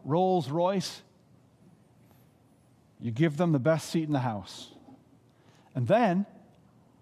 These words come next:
another person walks in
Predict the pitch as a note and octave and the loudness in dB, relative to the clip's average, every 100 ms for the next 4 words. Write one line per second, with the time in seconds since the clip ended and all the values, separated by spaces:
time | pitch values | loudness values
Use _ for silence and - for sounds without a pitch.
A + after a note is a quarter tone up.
0 | _ _ - D#2+ _ _ _ _ _ _ | _ _ -20 -20 _ _ _ _ _ _
1 | _ _ _ _ - D#3+ G#3 G#3 G3+ - | _ _ _ _ 0 2 2 0 0 2
2 | E3+ D3 C#3+ - D3 D#3+ | 2 2 0 0 0 0